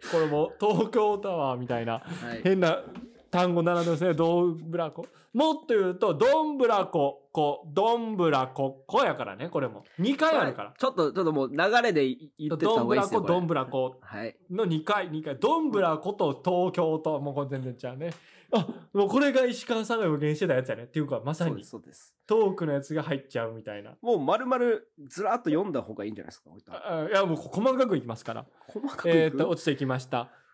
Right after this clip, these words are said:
Speaker 1: えーと、「桃を開けるともらいましたが、桃太郎が出ていました。」もうこれも全然。
Speaker 2: <laughs> はいはいはい。
Speaker 1: ひどいね。
Speaker 2: はいはい。
Speaker 1: むずいな、
Speaker 2: はいはいはい。
Speaker 1: これ。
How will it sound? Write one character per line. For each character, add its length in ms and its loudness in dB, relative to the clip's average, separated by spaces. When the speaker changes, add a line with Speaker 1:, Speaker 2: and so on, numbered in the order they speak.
Speaker 1:
え 180 2
ー 80 -2
と、 200 0
「桃 540 4
を 80 -4
開 160 2
け 200 2
る 160 2
と 200 4
も 220 2
ら 180 4
い 160 0
ま 220 2
し 140 -8
た 200 2
が、 160 0
桃 360 2
太 200 4
郎 420 2
が 220 0
出 200 2
て 440 2
い 120 -2
ま 200 0
し 220 -12
た。」 220 -4
も 100 2
う 40 0
こ 120 2
れ 80 2
も 80 0
全 280 0
然。 140 4
Speaker 2:
<laughs> 1200 -4
は 100 -20
い 20 -18
は 60 -20
い 20 -
は 100 -20
い。 40 -20
Speaker 1:
ひ 180 -8
ど 180 4
い 80 0
ね。 340 2
Speaker 2:
は 120 -16
い 80 -14
は 20 -18
い。 20 -20
Speaker 1:
む 180 2
ず 360 2
い 80 6
な、 100 4
Speaker 2:
は 60 4
い 0 -
は 40 0
い 0 -
は 0 -
い。 20 -2
Speaker 1:
こ 100 2
れ。 280 -2